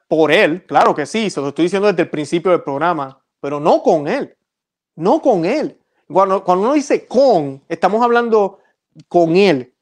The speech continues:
con él, por lo que él, eh, profesa, por lo que él quiere. No, el mismo San Pablo nos dice que nos alejemos de ellos, que nos alejemos.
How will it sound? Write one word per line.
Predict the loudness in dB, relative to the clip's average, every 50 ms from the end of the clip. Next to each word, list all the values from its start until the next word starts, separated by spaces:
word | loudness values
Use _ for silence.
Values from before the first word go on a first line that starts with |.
| _
con | 0 2 2 4 2 2 2
él, | 2 2 2 0 0
por | 0 0 2
lo | 2 2 0
que | 0 0 0 2 2
él, | 2 2 0 -6 -16 -20 _ _ _
eh, | 0 0 0 0 -4 _ _
profesa, | -2 0 0 0 0 0 0 0 0 -2 -6 -4 -2
por | -2 0
lo | 0 -2 0
que | -2 0 2 2
él | 0 0 -2
quiere. | -6 -4 -2 -2 0 0 -2 -4 -10 _ _ _ _ _ _ _ _ _
No, | 0 2 2 2 0 -2 -8 _ _ _ _ _ _
el | -2
mismo | -2 0 0 2
San | 0 0 -2 2 2
Pablo | 2 2 4 2 2
nos | 0 0 -2
dice | -2 -4 -2 -4 -4
que | -4 -2
nos | -4 -4 -6 -8 _ _ _
alejemos | 0 2 2 2 0 0 0 -2 -2 -2 -6 -14 -16 _
de | -12 -10 -8 -10
ellos, | -10 -12 -14 _ -20 _
que | _ 0 2
nos | 2 0 -2 0
alejemos. | 0 0 0 0 -2 -2 -4 -4 -4 -6 -14 _